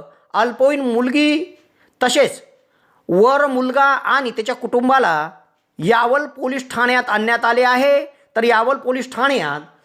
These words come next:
गुरुवार दिनांक सत्तावीस मार्च रोजी सकाळी अकरा वाजता गुन्हा दाखल करण्याची प्रक्रिया सुरू करण्यात आली आहे.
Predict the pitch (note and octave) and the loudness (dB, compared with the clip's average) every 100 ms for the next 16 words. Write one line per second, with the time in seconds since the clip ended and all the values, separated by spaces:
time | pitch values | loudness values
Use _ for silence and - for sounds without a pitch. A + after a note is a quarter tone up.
0 | _ A3 A#3 C4+ C#4+ C#4 C4+ C4+ C#4 C4 | _ -2 2 4 4 0 -2 -2 -4 -2
1 | C4+ C4+ C4 B3+ B3 B3+ A#3+ B3+ B3+ B3 | 0 2 0 2 2 2 0 0 -2 -4
2 | B3 B3 B3 B3+ G#3+ B3 A#3+ B3 B3+ - | 0 0 0 -2 -4 -2 0 2 0 -2
3 | D#3+ D3+ D3+ F3+ G#3 B3+ A#3 A#3+ A3+ G#3+ | -2 -2 -4 -2 0 0 0 -4 -4 -6
4 | A3+ A#3 G#3 G#3 A3 B3 B3+ A#3 G#3+ G#3 | -8 -6 -6 -4 0 0 0 -2 0 0
5 | G3+ G3 F#3+ F#3+ G3 G3+ G#3 D3+ | 0 -2 -2 0 0 2 0 -2